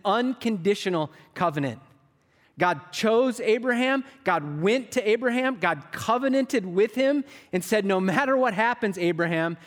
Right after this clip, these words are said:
you are my people. I'm going to build a nation out of you.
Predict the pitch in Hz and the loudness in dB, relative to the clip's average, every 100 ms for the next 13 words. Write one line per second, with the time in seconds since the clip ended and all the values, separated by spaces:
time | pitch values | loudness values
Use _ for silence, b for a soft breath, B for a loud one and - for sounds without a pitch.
0 | B 147 185 262 247 233 214 202 - 233 | B -2 2 4 2 2 0 -2 0 0
1 | 240 208 170 165 151 135 151 196 262 254 | 2 0 0 0 0 -2 2 2 2 2
2 | 233 247 - 208 190 220 220 240 262 | 2 0 0 -2 0 0 0 0 0